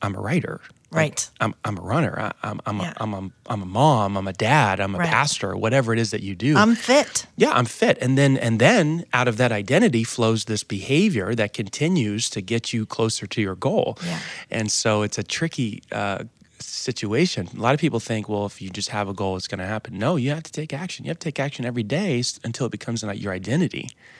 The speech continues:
Speaker 2: Yeah.
Speaker 1: And then watch out. Once your habit is sealed,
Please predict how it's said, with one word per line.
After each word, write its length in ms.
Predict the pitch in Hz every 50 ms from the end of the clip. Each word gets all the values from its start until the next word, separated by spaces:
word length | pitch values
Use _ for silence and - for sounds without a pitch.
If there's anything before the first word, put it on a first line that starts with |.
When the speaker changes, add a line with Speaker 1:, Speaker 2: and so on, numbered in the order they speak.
| - - - - -
Speaker 2:
Yeah. 160 | - 175 - -
Speaker 1:
And 140 | 101 95 95
then 240 | 107 139 160 151 123
watch 260 | 104 95 95 - -
out. 260 | 120 104 90 113 113
Once 200 | 117 131 143 - -
your 100 | 92 -
habit 300 | - 104 120 131 156 156
is 140 | 165 156
sealed, 400 | - - 185 185 185 185 190 185